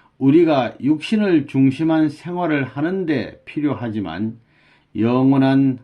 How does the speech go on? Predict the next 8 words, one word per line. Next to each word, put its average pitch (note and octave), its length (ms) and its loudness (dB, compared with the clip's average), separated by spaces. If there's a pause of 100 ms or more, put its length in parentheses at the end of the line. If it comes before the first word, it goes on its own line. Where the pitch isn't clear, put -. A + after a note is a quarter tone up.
하늘나라에서 B2+ 1040 -2
생활하기 B2 840 -2
위해서는 A2+ 720 -4 (460)
하나님의 D#3+ 800 2
계시에 E3 680 4
의하여 C#3+ 640 -2
밝혀진 C3 720 -2
진리, B2 640 -2